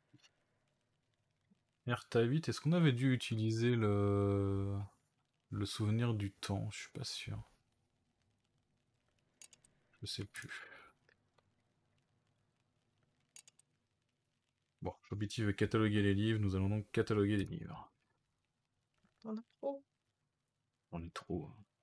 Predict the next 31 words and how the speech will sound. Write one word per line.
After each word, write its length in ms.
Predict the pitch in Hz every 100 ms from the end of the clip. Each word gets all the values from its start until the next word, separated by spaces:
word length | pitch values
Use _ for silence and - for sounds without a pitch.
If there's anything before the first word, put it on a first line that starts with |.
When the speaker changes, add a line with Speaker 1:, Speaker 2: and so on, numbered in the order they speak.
| _
Speaker 2:
Tu 120 | -
vas 100 | 202
encore 240 | 220 214 233
ouvrir 320 | 220 220 214
des 160 | 196 214
salles 360 | - 277 359
et 60 | 262
après 300 | 214 - -
tu 60 |
vas 100 | 233
pas 140 | 226 277
pouvoir 300 | 302 320 320
les 140 | 339
lire. 380 | 330 339 330 214 - _ _ _ _ _ _
Speaker 1:
Alors, 440 | 131 117 95 85 -
ici. 800 | 127 - - 90 - - - - - _ _ - _ _ _ _ _ _ _ _ _ _ -
On 60 |
va 60 | 104
mettre, 200 | 117 - _ -
euh, 180 | 120 113
alors 140 | 98
attention, 420 | 95 - 95 - - - _ 110
là 80 |
on 120 | 107 101
nous 180 | 98
faut 360 | 95 - 113 113 - _ _ _ _ - - - - - _ _ -
du 140 | 101
Moon 180 | 113 143
et 100 | 127
du 220 | 107 107
Edge. 400 | 101 95 95 95